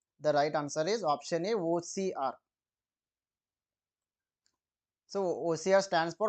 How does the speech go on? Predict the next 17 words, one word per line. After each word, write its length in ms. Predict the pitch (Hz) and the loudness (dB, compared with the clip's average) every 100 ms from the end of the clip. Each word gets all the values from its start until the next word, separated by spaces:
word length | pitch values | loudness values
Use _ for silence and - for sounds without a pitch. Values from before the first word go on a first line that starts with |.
| 165 | 4
optical 480 | 156 - 214 220 220 220 165 | 2 -2 0 4 4 4 2
character 500 | 151 156 - 214 262 - _ _ 143 | 2 2 0 2 2 0 _ _ -8
recognition 640 | 143 151 143 127 - 135 113 _ _ _ _ - | -2 -2 -2 -8 -10 -10 -12 _ _ _ _ 0
or 120 | 160 151 | 2 4
optical 480 | 143 - 185 196 196 196 165 | 2 -2 -2 2 2 2 0
character 460 | 143 151 - 233 269 147 | 2 0 0 0 -2 -4
reader. 280 | 147 135 120 - _ _ _ _ _ _ _ _ _ _ _ _ _ - | -4 -4 -6 -8 _ _ _ _ _ _ _ _ _ _ _ _ _ -8
Question 260 | 160 - 202 | -6 -2 -2
number 180 | 202 202 208 | 2 2 4
thirty-one, 540 | 156 151 180 165 208 262 _ - 156 | 0 0 0 2 2 0 _ -8 -2
regarding 460 | 165 190 214 226 226 | 6 8 8 6 2
a 100 | 220 156 | 2 2
V 140 | 170 175 190 | -2 2 2
D 20 | 180 175 | 2 0
U, 40 | 220 160 | -2 -4
which 160 | 226 - | -6 -4
statement 440 | 196 180 180 185 | -2 -2 -2 -4